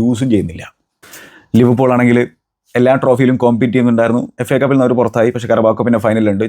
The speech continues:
ചാമ്പ്യൻസ് ലീഗ് ഇവർ, ഏഹ്, നല്ല പൊസിഷനിലാണ് ഇരിക്കുന്നത്. പ്രീമിയർ ലീഗ് ടൈറ്റിൽ റേസ് ഉണ്ട്. അപ്പോൾ ആ രീതിയിൽ എല്ലാ ഫ്രണ്ടിലും മികച്ച രീതിയിലുള്ള ഒരു കോമ്പറ്റീഷൻ കൊടുക്കുന്ന ഒരു സീസണാണ്. പക്ഷേ അവരുടെ ആ മിഡ്ഫീൽഡിൽ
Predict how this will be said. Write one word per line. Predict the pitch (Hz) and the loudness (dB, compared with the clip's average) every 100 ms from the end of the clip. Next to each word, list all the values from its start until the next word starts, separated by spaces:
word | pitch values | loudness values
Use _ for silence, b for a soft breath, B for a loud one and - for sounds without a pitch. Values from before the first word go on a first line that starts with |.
| 113 | -2
ചാമ്പ്യൻസ് | 110 110 107 | 0 0 0
ലീഗ് | 117 110 | 2 2
ഇവർ, | 104 107 b b b b - 98 | 2 -2 b b b b -2 0
ഏഹ്, | 95 - _ - | 0 -4 _ -2
നല്ല | 107 113 117 | 0 0 0
പൊസിഷനിലാണ് | 107 110 107 101 | -2 0 2 0
ഇരിക്കുന്നത്. | 101 101 101 - _ _ _ _ _ _ - | 0 -2 -4 -10 _ _ _ _ _ _ -2
പ്രീമിയർ | 117 110 | 2 4
ലീഗ് | 110 107 | 2 2
ടൈറ്റിൽ | 107 107 | 0 0
റേസ് | 110 107 | -2 0
ഉണ്ട്. | 104 | -2
അപ്പോൾ | 107 113 | 0 2
ആ | 135 | 2
രീതിയിൽ | 143 139 | 2 2
എല്ലാ | 131 151 | 2 0
ഫ്രണ്ടിലും | 151 143 131 147 135 | 0 -2 -2 0 0
മികച്ച | 123 139 | 0 0
രീതിയിലുള്ള | 135 135 135 131 113 | 0 2 2 0 -4
ഒരു | 123 127 | -4 -2
കോമ്പറ്റീഷൻ | 135 120 131 123 139 - B B _ | 0 0 0 0 -2 -4 B B _
കൊടുക്കുന്ന | 113 117 131 127 127 - | -4 -2 -2 0 -2 0
ഒരു | 117 113 | 0 2
സീസണാണ്. | 113 107 92 - _ _ - | 2 0 -2 -8 _ _ -8
പക്ഷേ | 104 120 - B B - 101 | -4 -4 -4 B B -6 -2
അവരുടെ | 110 120 | 0 0
ആ | 120 | 0
മിഡ്ഫീൽഡിൽ | 107 143 131 | 0 0 2